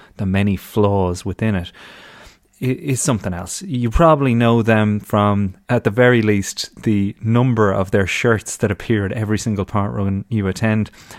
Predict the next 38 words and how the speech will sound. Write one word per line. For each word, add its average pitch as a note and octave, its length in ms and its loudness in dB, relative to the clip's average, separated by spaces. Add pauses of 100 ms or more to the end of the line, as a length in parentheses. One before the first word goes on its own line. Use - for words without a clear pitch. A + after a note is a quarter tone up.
(140)
Sanctuary A#2+ 540 -2
Runners G#2 300 -2
is, F#2+ 100 -6
of G2 100 -6
course, G#2+ 320 0
a G#2 60 -2
non-profit F#2 680 -2 (340)
and G2 120 -2
a F#2+ 40 0
multi-award F#2+ 1200 0
winning E2+ 320 2
movement G#2 540 4
now. F#2+ 300 -8 (400)
Uh, G2 60 -2
joining A2 400 6
us G2 120 -2
today G#2+ 280 6
on G#2 80 4
the G#2 80 0
podcast G#2+ 560 2 (340)
is - 160 -6
former C3 500 6
Irish A#2 360 6
record B2+ 420 6
holder B2+ 320 6
over B2+ 200 6
a A2+ 40 6
hundred B2 320 2
metres, B2+ 460 2
now B2 180 8
lawyer, C3 580 6
mother C3 340 6
of B2 140 4
two, C3 400 6 (380)
and G#2+ 140 2
chief - 420 2
publicity A#2+ 560 2
getter G#2+ 560 2